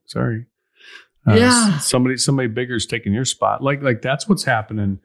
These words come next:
Speaker 1: uh, you know, on, on these new dates. I mean, that's what's happening. I mean, the,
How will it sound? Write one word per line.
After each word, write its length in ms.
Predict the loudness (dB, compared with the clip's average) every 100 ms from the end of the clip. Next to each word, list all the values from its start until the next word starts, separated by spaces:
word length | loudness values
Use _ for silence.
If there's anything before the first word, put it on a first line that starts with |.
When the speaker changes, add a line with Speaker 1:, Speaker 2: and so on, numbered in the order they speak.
| _ _ _ _ -14
Speaker 1:
uh, 240 | -10 -2
you 140 | 2 4
know, 160 | 4
on, 160 | 0 -4
on 100 | -6
these 180 | -6 -4
new 140 | -4
dates. 720 | -2 0 2 2 -2 -4 -6 _ _ _ _ _ _ 2
I 40 |
mean, 420 | 2 2 -2 -8 -14 -20 _ _ -12 -4 0
that's 220 | 2 2
what's 140 | 0 0
happening. 500 | -2 -4 -6 -4 -4
I 40 | -4
mean, 240 | -6 -6
the, 460 | -4 -6 -8 -10